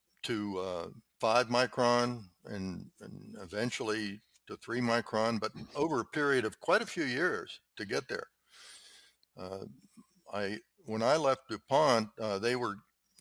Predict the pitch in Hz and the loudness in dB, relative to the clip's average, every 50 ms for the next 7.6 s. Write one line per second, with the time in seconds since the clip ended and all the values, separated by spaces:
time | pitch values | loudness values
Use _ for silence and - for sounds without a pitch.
0 | _ _ _ _ - - _ _ _ _ _ _ 127 123 120 110 110 104 - _ | _ _ _ _ -20 -20 _ _ _ _ _ _ -6 -4 -4 -2 -4 -6 -8 _
1 | - - - _ - 175 175 175 151 135 135 - - - - - 135 123 123 120 | -20 -20 -20 _ -4 -2 0 2 2 2 2 2 0 -4 -2 0 2 4 4 4
2 | 120 117 - 113 120 131 135 139 - - 117 104 92 90 107 104 110 120 151 151 | 2 2 0 2 2 2 2 0 -2 -4 -6 -6 -4 -4 -4 -2 0 2 2 2
3 | - - 120 113 107 98 - - 90 110 120 131 - 135 135 127 - - 110 104 | 2 0 0 -2 -2 -2 -6 -6 -4 -2 -2 -2 -2 -4 -6 -6 -6 -6 -6 -6
4 | 104 92 98 107 - - 123 117 117 113 113 110 98 90 98 95 - _ _ _ | -6 -6 -6 -6 -4 0 2 2 2 2 0 -4 -4 -6 -8 -8 -8 _ _ _
5 | _ - - - 143 143 139 131 123 117 120 120 117 113 113 120 123 123 110 - | _ -14 -8 -2 0 2 4 4 4 4 4 4 2 2 0 -2 -2 -4 -6 -6
6 | 107 104 110 120 - - - 120 127 123 - - 110 110 104 - 113 104 95 - | -6 -4 -4 -4 -4 -4 -4 -4 -4 -4 -6 -6 -6 -4 -4 -2 -4 -4 -6 -6
7 | 98 92 87 85 101 110 113 117 117 117 117 113 | -8 -10 -6 -4 0 0 2 2 0 -2 -4 -8